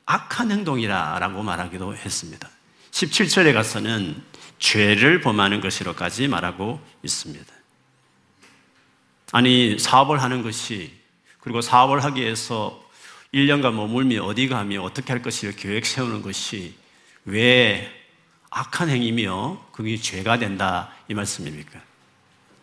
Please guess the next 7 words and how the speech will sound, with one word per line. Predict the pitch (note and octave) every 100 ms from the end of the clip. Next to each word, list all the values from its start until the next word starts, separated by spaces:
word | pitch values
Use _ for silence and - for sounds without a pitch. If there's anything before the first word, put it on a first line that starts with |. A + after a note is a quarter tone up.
| _ _ _ _ _ _ _ _ - _ _ _ _ _ -
이 | D3+
사람에 | G#3+ G3 F3 C#3+
대한 | B2+ A#2+ B2
잘못은 | A2 G2+ C3 C#3+ A#2+ G#2+ F#2 D#2 D2+ -
십오 | - - D3+ G2+
절에 | - G#2
힌트가 | F#2+ D3+ D3+ A2+ G2 F2 G#2+